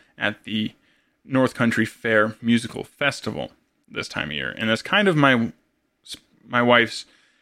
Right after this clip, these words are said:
annual reset for herself. Not the new year, but this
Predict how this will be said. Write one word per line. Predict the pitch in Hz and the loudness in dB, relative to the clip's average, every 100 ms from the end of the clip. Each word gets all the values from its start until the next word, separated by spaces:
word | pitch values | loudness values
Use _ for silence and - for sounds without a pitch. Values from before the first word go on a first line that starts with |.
| _ | _
annual | 127 131 120 113 110 | -2 2 4 4 6
reset | 165 180 - 62 - _ _ _ _ _ _ _ | 4 4 0 -2 -6 _ _ _ _ _ _ _
for | 107 | -8
herself. | 98 - 143 87 - - | -6 0 2 2 0 -8
Not | 143 139 | -6 -2
the | |
new | 131 | 2
year, | 127 120 | 4 4
but | 123 113 - | 2 0 -2
this | 117 117 - | -6 -6 -8